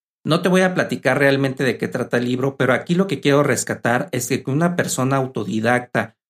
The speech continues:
que se está entrenando constantemente con el tiempo puede vender su conocimiento y hacer grandes sumas de capital.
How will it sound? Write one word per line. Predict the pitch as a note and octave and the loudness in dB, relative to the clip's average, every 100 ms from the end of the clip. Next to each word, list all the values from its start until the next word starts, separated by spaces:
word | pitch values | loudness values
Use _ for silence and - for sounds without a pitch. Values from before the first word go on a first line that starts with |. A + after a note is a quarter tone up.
| _ - | _ -4
que | |
se | D#3 B2 | -2 -2
está | - | 0
entrenando | D#3 F3+ F3 D#3+ D#3 E3 | 2 4 4 4 2 0
constantemente | E3 A2 A2 A#2+ B2+ A#2+ A2+ A#2+ - | 0 -2 0 -2 -2 -4 -4 -6 -6
con | A2 | -4
el | G#2+ A2 | -2 -2
tiempo | B2+ A2 - C#3+ - _ - | -4 -4 -2 -2 -4 _ 0
puede | E3 F3 | 2 4
vender | D3+ A2+ A#2 A#2+ | 4 2 2 0
su | - F#2+ | -2 -6
conocimiento | A2 G#2 - A2+ B2 B2 B2+ F#3 - _ - | -4 -4 -4 -2 0 0 0 -2 -4 _ -2
y | |
hacer | A#2 - D3 | -2 0 0
grandes | C#3+ D3 D3+ D3 D3 | 2 2 2 0 -2
sumas | C#3+ C3+ C#3 B2+ | -2 -2 -4 -4
de | - | -6
capital. | G#2+ G2+ _ - G#2 F#2+ | -6 -8 _ -2 -2 -2